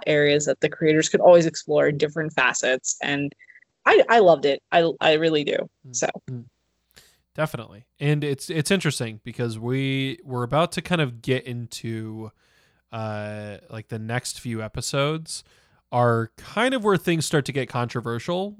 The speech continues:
Speaker 2: with a lot of fan opinions in terms of, like, the direction sometimes of this season.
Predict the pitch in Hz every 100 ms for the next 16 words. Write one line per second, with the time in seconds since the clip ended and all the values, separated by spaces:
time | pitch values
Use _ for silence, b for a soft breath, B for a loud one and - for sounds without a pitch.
0 | - 123 127 117 117 113 - 113 113 113
1 | - 113 117 120 120 - 120 117 123 113
2 | 110 113 113 113 - 120 120 110 110 -
3 | - 180 196 214 202 208 202 208 202 202
4 | 208 - 220 214 247